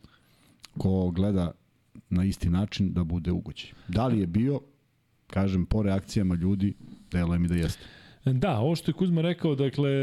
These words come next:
Speaker 2: zaista mora da postoji neki background. Kod Kuzme je to ozbiljan background u smislu šta je, ovaj, gde je igrao, šta je radio. Kod, e,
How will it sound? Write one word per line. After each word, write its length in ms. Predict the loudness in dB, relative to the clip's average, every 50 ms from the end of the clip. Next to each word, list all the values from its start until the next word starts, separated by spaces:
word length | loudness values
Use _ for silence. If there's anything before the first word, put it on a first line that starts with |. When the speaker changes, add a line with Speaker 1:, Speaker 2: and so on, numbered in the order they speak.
| 2 0 0 0
Speaker 2:
zaista 420 | 0 0 0 0 0 0 0 0 0
mora 220 | 0 2 2 2
da 100 | 0 -2 -2
postoji 420 | -2 -2 -2 -2 0 0 0 2
neki 280 | 0 0 -2 -2 -4 -2
background. 520 | 0 0 0 2 0 0 0 0 0 -2
Kod 200 | -2 -4 -4 -2
Kuzme 320 | 0 -2 0 2 2 2
je 80 | 0 0
to 180 | 0 0 0 0
ozbiljan 440 | 0 0 0 0 0 0 0 0
background 460 | 0 0 0 0 0 0 0 0 0 -2
u 60 | -2
smislu 380 | -2 0 -2 -2 -2 -2 -4
šta 200 | -4 -2 0 0 0
je, 160 | 2 2 2
ovaj, 360 | 2 0 0 0 0 0 2 2 2 2 2 2 2 0 0 -2 -2 -6 -8 -10 -10 -10 -10 -10 -12 -10 -8 -8 -8 -6 -4
gde 160 | -2 0 0
je 120 | 2 2 2
igrao, 240 | 2 0 0 0 -2
šta 200 | -2 -2 -2 0
je 60 | 0
radio. 400 | 0 0 0 0 0 0 0 -2
Kod, 360 | -4 -4 -2 -2 -2 0
e, 40 | 0